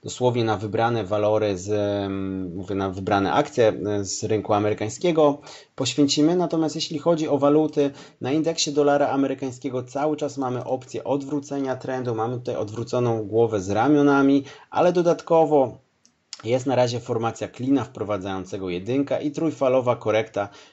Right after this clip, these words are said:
tworząca falę drugą. Moim zdaniem cały czas indeks dolara ma szansę na ten ruch wzrostowy zmierzający przynajmniej do górnej bandy kanału wzrostowego. No i tym samym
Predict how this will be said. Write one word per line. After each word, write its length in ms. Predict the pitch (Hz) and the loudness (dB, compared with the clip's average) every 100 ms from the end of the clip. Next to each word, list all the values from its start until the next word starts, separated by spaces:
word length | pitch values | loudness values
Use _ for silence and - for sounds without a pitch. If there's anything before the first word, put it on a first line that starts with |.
| _ | _
tworząca 580 | - 117 98 98 95 95 | -6 -2 -2 -2 -4 -6
falę 340 | - 95 95 | -4 -2 -2
drugą. 340 | 98 143 135 120 | 0 0 0 0
Moim 340 | 113 135 156 | 0 2 2
zdaniem 520 | 127 131 127 131 127 | 0 -2 -2 -2 -4
cały 320 | 120 143 147 143 | -4 -4 -2 -2
czas 360 | 131 127 - | 0 0 -2
indeks 380 | - 123 117 104 | -6 -2 -4 0
dolara 380 | 117 113 117 110 | 2 4 4 2
ma 120 | 101 | -2
szansę 340 | - 110 - | -2 -4 -4
na 60 | 98 | -6
ten 180 | 104 101 | -4 0
ruch 240 | 110 117 | 0 0
wzrostowy 680 | 110 104 92 - 107 104 98 - - - | -2 -4 -2 0 0 2 -4 -8 -20 -16
zmierzający 680 | 113 127 123 110 101 101 98 | -2 0 2 2 0 -2 -6
przynajmniej 540 | - 107 110 123 117 | -6 -2 0 0 0
do 100 | 104 | 0
górnej 480 | 92 98 120 113 98 | -2 0 0 2 0
bandy 340 | 90 95 92 92 | 2 0 0 -2
kanału 480 | 90 90 90 90 | -2 0 2 0
wzrostowego. 680 | 87 92 90 - 90 107 151 | -2 -6 -8 -6 -2 0 0
No 120 | 196 | -2
i 80 | 214 | -2
tym 160 | 202 185 | -2 -2
samym 560 | - 170 175 170 165 | -2 0 2 4 2